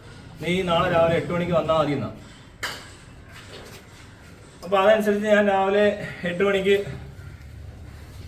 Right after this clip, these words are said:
ആ, സി ഐ പറഞ്ഞ പോലെ അവിടെ എത്തുന്നുമുണ്ട്. അത് കഴിഞ്ഞിട്ട് എന്നെ ലോക്കപ്പിലാക്കുന്നതാണ് സംഭവിക്കുന്നത്. പിന്നെ അടുത്ത വാർത്ത എന്ന് പറയുന്നത്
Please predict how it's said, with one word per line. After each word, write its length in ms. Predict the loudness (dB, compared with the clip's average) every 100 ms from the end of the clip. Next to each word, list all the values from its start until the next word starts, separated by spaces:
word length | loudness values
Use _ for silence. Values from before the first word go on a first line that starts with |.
| -12 -4
ആ, 500 | 0 2 4 4 2
സി 140 | 4
ഐ 140 | 4
പറഞ്ഞ 280 | 6 4 2
പോലെ 220 | 2 2
അവിടെ 160 | 2 2
എത്തുന്നുമുണ്ട്. 520 | -2 -2 -2 0 -2 -4 -6 -14 -18 -20 -20 -20 -20 -20 -20 -20 -20 -20 -20 -20 -20 -20 -20 -20 -20 -20 -20 -20 -14 -2
അത് 160 | 0
കഴിഞ്ഞിട്ട് 540 | 2 2 0 0 0 -4 -6
എന്നെ 280 | -4 0 0
ലോക്കപ്പിലാക്കുന്നതാണ് 1040 | 2 2 2 2 2 0 0 0 -2 -8 -14 -16 -16 -16 -16 -12
സംഭവിക്കുന്നത്. 580 | -6 -4 -2 -2 -4 -8 -12 -16 -16 -12
പിന്നെ 200 | -4 -2
അടുത്ത 260 | 0 2 6
വാർത്ത 440 | 8 6 4 2
എന്ന് 120 | 2
പറയുന്നത് 480 | 2 -2 -4 -6 -6